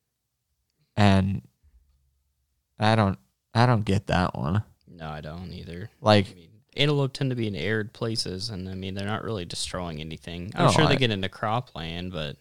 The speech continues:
Speaker 1: But they're, I mean, they're, they eat, their impact is less than a deer.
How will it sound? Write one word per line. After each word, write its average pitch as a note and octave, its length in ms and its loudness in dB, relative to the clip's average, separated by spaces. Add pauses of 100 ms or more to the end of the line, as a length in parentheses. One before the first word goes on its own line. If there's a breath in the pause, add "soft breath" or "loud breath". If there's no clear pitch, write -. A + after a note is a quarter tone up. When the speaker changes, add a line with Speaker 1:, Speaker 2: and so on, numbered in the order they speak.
Speaker 1:
But D3 160 2
they're, B2 240 8 (240)
I B2+ 80 6
mean, A#2 460 4
they're, C#3 200 8 (320)
they C3 160 6
eat, A2+ 220 6 (1120 loud breath)
their C#3+ 160 12
impact B2 520 6
is G#2 140 6
less G#2+ 300 6
than F#2+ 120 2
a F2 60 0
deer. G2 480 0